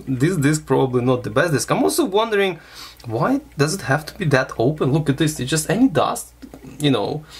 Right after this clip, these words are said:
if you leave this disc inside for a while, this disc gonna accumulate some kind of dust. So this is something, maybe I can come up with some kind of cover here. It's, it's so easy to three D print and just, you know, shove it on top of it. It's not gonna be interfering with anything.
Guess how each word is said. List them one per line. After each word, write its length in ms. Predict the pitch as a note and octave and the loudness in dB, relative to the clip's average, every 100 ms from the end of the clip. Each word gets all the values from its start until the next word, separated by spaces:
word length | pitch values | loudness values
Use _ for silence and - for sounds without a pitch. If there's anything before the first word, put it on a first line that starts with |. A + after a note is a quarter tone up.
| - | -4
if 120 | E3+ | 0
you 100 | A#3 | 2
leave 320 | D#3+ G3+ D3 | 4 2 2
this 200 | C#3 D#3 | 0 0
disc 320 | A#2+ D#3 - | -2 -2 0
inside 400 | D3 - A2+ A#2 | -2 0 -2 -2
for 180 | - C#3 | -2 -2
a 60 | A2 | 0
while, 480 | G2+ G#2 G2 A#2+ - - F3+ | 0 0 0 -6 -12 -8 -4
this 120 | G3 | 0
disc 240 | A#3 - | 0 -2
gonna 180 | F3+ C#3 | 0 -2
accumulate 520 | B2+ C3+ B2+ A#2+ A#2+ | 0 0 2 2 0
some 160 | - G#2+ | -4 -6
kind 240 | A2 G#2 | -4 -4
of 100 | G2+ | -2
dust. 240 | G#2 - - | -4 -4 -6
So 80 | |
this 220 | B2+ A3 - | -6 -4 -2
is 100 | - | -2
something, 340 | F#3+ D#3 C3 | -2 -2 -2
maybe 220 | F3 A3 | 0 0
I 80 | F#3+ | -2
can 220 | D#3+ D3 | 0 -2
come 160 | C#3+ C3+ | 0 0
up 100 | B2+ | -2
with 80 | - | -2
some 160 | C3+ | 0
kind 180 | C3+ A#2 | 0 -2
of 120 | A2 | -2
cover 320 | A2+ A#2 G#2+ | -2 0 -2
here. 340 | G2+ G#2+ G#2 - - - - - | -2 -4 -4 -6 -12 -14 -14 -2
It's, 240 | D#3 - | -2 -2
it's 180 | - D3+ | -2 -2
so 160 | D#3+ D#3 | 0 0
easy 240 | C#3+ C#3+ | 0 0
to 120 | C3+ | -4
three 180 | - B2+ | -2 -4
D 120 | A#2+ | -4
print 340 | - B2 B2 A2+ | -2 0 0 -2
and 100 | A2 | -4
just, 260 | A2+ - | -4 -2
you 60 | A#2 | -2
know, 140 | A2 | -2
shove 280 | - A#2 A#2 | 0 0 0
it 120 | G#2+ | 0
on 120 | G#2 G2 | -2 0
top 260 | G2+ - | 0 0
of 100 | G2+ | -2
it. 180 | G2 G2 | -2 0
It's 240 | G#2+ - | -4 -2
not 180 | B2+ A#2+ | -2 -2
gonna 180 | A2+ A2 | -6 -6
be 80 | G#2+ | -6
interfering 480 | G#2 G#2 A2+ G#2+ G#2 | -4 -2 -2 -2 -2
with 120 | G#2 | -2
anything. 460 | G#2+ G#2 A2 A2 | -2 -2 -4 -4